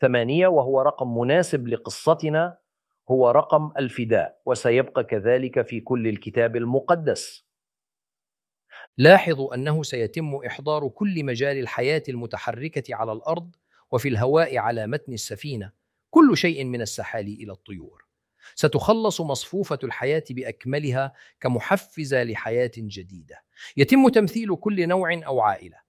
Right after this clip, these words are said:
بذكر واحد وأنثى واحدة. هذه هي وحدة الأسرة الأساسية في الكتاب المقدس. كل ما عدا ذلك محظور وهو تحريف. إن المفهوم القائل بأن ذكرين أو أنثتين يمكن أن يرتبطا معا في الزواج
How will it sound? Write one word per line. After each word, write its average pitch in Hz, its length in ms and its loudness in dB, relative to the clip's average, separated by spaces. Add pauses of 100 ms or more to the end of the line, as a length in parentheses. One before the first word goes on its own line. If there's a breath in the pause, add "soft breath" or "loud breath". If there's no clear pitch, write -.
(180)
بذكر 156 400 2
واحد 147 680 -4
وأنثى 131 340 -4
واحدة. - 440 -8 (280)
هذه 165 520 2
هي 135 80 -2
وحدة 143 360 -4
الأسرة 135 420 -12
الأساسية 123 540 -10
في 117 100 -10
الكتاب 123 420 -6
المقدس. - 800 -14 (380)
كل 254 160 6
ما 214 240 6
عدا 180 300 4
ذلك 156 380 0
محظور 135 480 -8
وهو 123 340 -6
تحريف. - 540 -16 (560)
إن 139 100 0
المفهوم 135 440 0
القائل 170 500 0
بأن 139 280 -8
ذكرين 131 540 -4
أو 131 360 -8
أنثتين 131 720 -8 (160)
يمكن 175 680 0
أن 131 100 -6
يرتبطا 123 720 -6
معا 139 480 -4
في - 60 -16
الزواج 127 640 -4